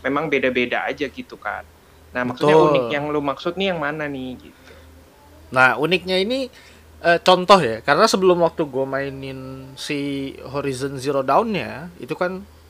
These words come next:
Speaker 2: kita bisa lihat covernya dulu deh pertama kali. Eh, zamannya
Speaker 1: Hmm.
Speaker 2: kayak zaman purba gitu kan.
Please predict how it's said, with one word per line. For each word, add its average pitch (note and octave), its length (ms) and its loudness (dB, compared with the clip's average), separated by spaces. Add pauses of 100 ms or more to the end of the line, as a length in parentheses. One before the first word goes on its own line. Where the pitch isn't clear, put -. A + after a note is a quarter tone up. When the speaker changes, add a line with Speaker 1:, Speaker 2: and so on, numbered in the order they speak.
(180)
Speaker 2:
kita F#3 240 2
bisa F3+ 260 0
lihat D#3 220 0
covernya D#3+ 420 0
dulu D#3+ 240 0
deh D3 220 -2 (160)
pertama A#2+ 320 -8
kali. A#2+ 240 -12 (880)
Eh, D#3+ 320 4
zamannya D#3 640 -2
Speaker 1:
Hmm. A3+ 80 -12
Speaker 2:
kayak F3+ 240 -2
zaman D#3+ 320 -2
purba D3 560 -2
gitu C3 240 -12
kan. A#2 160 -8